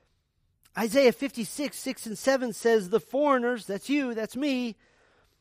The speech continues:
"the foreigners who join themselves to the Lord to minister to him,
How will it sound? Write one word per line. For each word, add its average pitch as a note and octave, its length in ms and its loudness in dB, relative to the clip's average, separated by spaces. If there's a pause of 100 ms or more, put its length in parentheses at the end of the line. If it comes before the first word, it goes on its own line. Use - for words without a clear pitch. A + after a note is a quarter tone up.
(160)
"the G#3 120 6
foreigners B3 580 4
who G#3+ 100 -4
join C4 400 6
themselves A3+ 480 0
to A3 100 -2
the G3+ 120 2
Lord G#3+ 560 4 (160)
to G#3+ 80 2
minister A#3+ 540 0
to - 180 -8
him, F#3+ 320 0